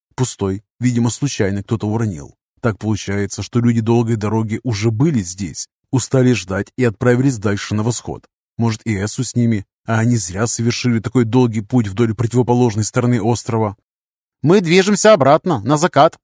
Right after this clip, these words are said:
Лепо показал рукой в сторону ныряющего в море солнца.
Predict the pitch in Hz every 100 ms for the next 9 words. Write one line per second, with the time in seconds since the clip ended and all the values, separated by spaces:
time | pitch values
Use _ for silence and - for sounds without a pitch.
0 | _ _ - 123 117 110 135 120 135 117
1 | 110 131 117 - 131 123 117 113 123 123
2 | - 120 110 120 113 - 90 78 - -